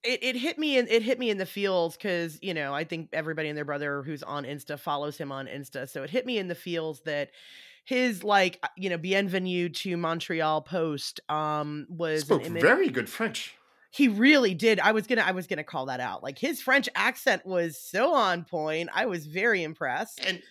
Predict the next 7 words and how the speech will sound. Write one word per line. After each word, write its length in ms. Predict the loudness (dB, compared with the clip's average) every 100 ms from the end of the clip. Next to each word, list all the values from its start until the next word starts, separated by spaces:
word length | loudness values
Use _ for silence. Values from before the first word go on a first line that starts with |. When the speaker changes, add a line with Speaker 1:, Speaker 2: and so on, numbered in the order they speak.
| -16
Speaker 2:
he 220 | -6 -4
rocks 540 | -4 -2 -2 0 2
a 80 | 2
pea 340 | 2 -4 -2 0
coat 440 | 4 4 4 2
surprisingly 920 | -2 -2 -6 -8 -2 0 4 4 4
well. 420 | 2 -2 -4 -10